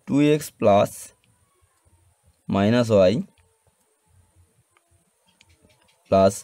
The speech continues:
ওয়ান into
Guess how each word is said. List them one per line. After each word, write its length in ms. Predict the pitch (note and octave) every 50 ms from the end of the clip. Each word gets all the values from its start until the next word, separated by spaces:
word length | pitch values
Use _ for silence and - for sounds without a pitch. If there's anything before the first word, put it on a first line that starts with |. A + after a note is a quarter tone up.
| _ - G2
ওয়ান 240 | G#2 G2+ F#2+ F2+ G#2+ D3+ G3+ - _ _ _ _ _ _ _ _ _ _ _ _ _ _ _ _ _ _ _ _ _ _ _ _ _ _ _ _ _ _ _ _ _ _ _ _ _ _ _ _ _ _ - - G#2+
into 300 | A2 G#2+ G2+ - G2 F2+